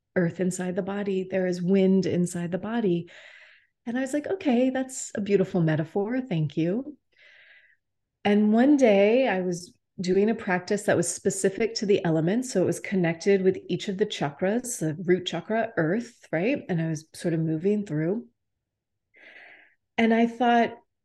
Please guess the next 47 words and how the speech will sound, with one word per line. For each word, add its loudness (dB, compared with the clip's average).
"I 2
wonder 0
what 0
would 0
happen -2
if -2
I 0
did -2
this -4
outside." -6
And -2
so 2
I 6
went 4
and 0
I 2
sat -4
on 2
my -2
back -8
deck, -8
and -8
I'm -4
doing 0
the 6
meditation, 0
going 0
through -4
each -4
of -4
the 0
chakras, -4
sort -2
of -4
naming 4
the 4
element 0
and -2
sounding 0
that -4
bija -4
sound. -2
And 2
I 2
get 0
to -2
wind, 0